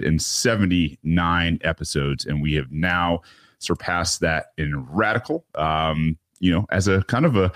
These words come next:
a solo news show with interviews here and there with, uh, great people and, and, and, you know, all sorts of stuff in terms of homesteading and family and politics and, you know, a,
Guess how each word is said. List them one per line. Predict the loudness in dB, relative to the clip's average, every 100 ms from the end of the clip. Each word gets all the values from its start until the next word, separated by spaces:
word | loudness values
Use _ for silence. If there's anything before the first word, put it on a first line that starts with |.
| -6 -8
a | -2
solo | 0 2 4 6 6
news | 6 6 6 4 4
show | 2 4 6
with | 4 4
interviews | 2 2 2 2 2
here | 2 2
and | 4
there | 4 4
with, | 2 2
uh, | 2 2
great | 2 0 2
people | 0 2 4 4
and, | 2
and, | 2 0 0 -2 2
and, | 2 2 2
you | 4
know, | 4 0 -4
all | 0 0
sorts | 2 0 0
of | -4
stuff | -2 -2 -4
in |
terms | 0 2 4 4
of | 0 -4 -20 -20 -12
homesteading | -2 4 4 4 2 4 4
and | 2
family | 2 2 4 4 4 4
and | 2 0 -2 -6
politics | -4 0 2 2 2 0 2
and, | 4 6 6
you |
know, | 4 2 -4 -14 -14 -8
a, | -6